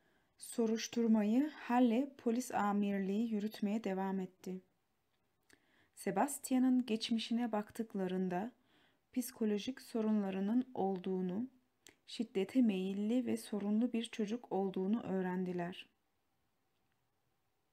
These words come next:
On üç yaşında üvey kardeşine cinsel istismarda bulunmuş ve bir psikiyatride tedavi görmüştü. Sebastian ve Xenia üç senedir beraberlerdi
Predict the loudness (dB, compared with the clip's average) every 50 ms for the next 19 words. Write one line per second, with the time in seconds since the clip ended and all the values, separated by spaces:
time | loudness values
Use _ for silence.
0 | _ _ _ _ -20 -20 _ _ _ _ _ 0 4 4 4 4 2 0 -2 -2
1 | -2 0 0 0 2 2 2 2 0 0 -2 -2 -2 0 2 2 2 0 0 -2
2 | -2 -2 0 0 -2 -2 -2 0 0 2 2 0 0 -4 -6 -6 -4 -2 -2 -2
3 | -2 -4 -4 -4 -2 -4 -6 -8 -8 -10 -12 _ _ -6 -6 -6 -4 -4 -4 -4
4 | -4 -2 -4 -4 -2 -2 -2 -2 -2 -2 -2 -2 -2 -2 -4 -4 -8 -14 -16 _
5 | _ _ _ _ _ _ _ _ _ _ _ 0 0 2 2 0 0 -2 -4 -8
6 | -12 -12 -8 -4 -2 -2 -2 -2 -4 -6 -6 -4 -2 -2 -4 -4 -4 -6 -6 -4
7 | -2 0 0 0 0 0 -2 -2 0 0 0 0 -2 -2 -4 -6 -8 -10 -8 -8
8 | -8 -8 -10 _ _ _ _ _ _ _ _ _ _ _ _ _ _ _ _ _
9 | -20 -20 _ _ _ _ _ _ _ -16 -4 0 0 2 2 2 0 0 -4 -6
10 | -2 0 2 4 4 4 2 0 -2 -4 -4 -2 -2 0 0 0 0 -2 -4 -6
11 | -4 -2 -4 -2 -2 -2 -2 0 0 0 0 0 0 -2 -2 -2 -2 -2 0 0
12 | 0 0 0 0 0 0 0 0 -2 -4 -4 -6 -6 -6 -6